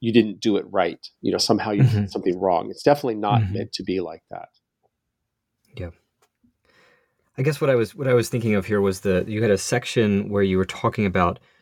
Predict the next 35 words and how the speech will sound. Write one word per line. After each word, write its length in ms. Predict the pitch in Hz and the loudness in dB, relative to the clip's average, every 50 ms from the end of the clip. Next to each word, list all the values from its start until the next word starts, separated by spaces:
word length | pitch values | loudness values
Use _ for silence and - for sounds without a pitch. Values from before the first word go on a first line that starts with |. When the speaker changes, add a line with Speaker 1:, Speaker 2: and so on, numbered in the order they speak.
| _ _ - | _ _ -6
Speaker 2:
uh, 240 | - 95 90 82 92 | -2 0 0 0 0
speaking, 640 | - - - - 139 135 - 113 92 82 82 87 - _ - - | 0 -2 -2 -2 -2 0 2 2 2 0 -2 -8 -10 _ -10 -6
like, 260 | 120 113 95 - - - | -6 -6 -6 -6 -10 -8
conversation 840 | - - 123 120 113 107 - - 107 98 - - 101 95 87 85 - - | -4 0 0 0 0 0 -2 0 -2 -2 -2 0 0 0 0 0 -2 -2
with, 340 | 95 92 92 92 87 - - _ _ 440 508 | 0 0 0 0 0 -4 -14 _ _ -10 -2
with 440 | - 123 110 104 - - - - - | 0 0 0 0 -2 -8 -20 -16 -8
people 280 | - - 120 - - 98 | -6 -6 -2 2 2 2
who 300 | 92 - - 107 98 - | 2 2 0 0 0 -2
are 420 | - 90 92 87 87 92 92 - - | -2 -2 0 2 2 2 0 -2 -4
older 400 | - 113 113 104 101 98 90 90 | -4 -2 -2 0 0 0 -2 -2
and 300 | - - 95 90 95 87 | -4 -4 -2 0 0 0
giving, 440 | - 104 92 95 92 92 90 90 - _ _ - _ _ _ _ _ _ _ _ _ - | 0 0 2 2 2 2 0 -2 -6 _ _ -20 _ _ _ _ _ _ _ _ _ -6
giving 200 | 190 175 170 143 | -2 0 0 0
directions. 720 | 123 117 104 107 107 - - - 107 92 87 85 82 - | 2 2 2 0 0 -2 -2 -2 0 2 2 2 0 2
Um, 500 | 95 90 85 82 85 85 85 87 92 - - | 2 2 2 2 2 2 2 0 0 -2 -2
and 320 | 82 107 95 95 104 101 | -2 0 2 2 2 0
the, 140 | 101 - - - - - | -2 -4 -4 -8 -10 -8
some 220 | - - 143 131 | -4 -2 0 0
of, 240 | 131 120 117 120 - - - | 0 0 -2 -6 -16 -18 -14
some 280 | - - - 127 127 | -8 -2 -2 0 0
of 100 | 123 110 | 0 -2
the, 500 | 110 110 101 98 95 95 92 92 92 95 95 90 113 | -2 0 0 2 2 2 2 0 -2 -4 -6 -10 -6
the 120 | - 107 98 | -2 0 2
research, 340 | 104 104 - - 98 92 | 2 2 2 2 0 2
this 140 | - 92 - | 0 -2 0
goes, 220 | - - 95 95 95 - _ _ - | 2 2 2 2 0 -8 _ _ -4
goes 220 | - 98 98 - | -2 0 0 0
me 100 | 98 92 | 0 -2
ba-, 240 | 90 92 90 92 - - | 0 0 0 -2 -2 -4
maybe 280 | 113 104 101 101 101 98 | -2 0 0 0 0 -2
back 300 | 92 87 85 85 - - | 0 0 0 0 0 -4
to 140 | - - 92 | -4 -2 -2
the 160 | 87 85 82 | 0 2 2
idea 300 | 80 78 76 80 80 80 | 0 0 0 0 0 0
of, 400 | 80 - - 82 80 78 80 _ | 0 -2 -4 -6 -6 -6 -10 _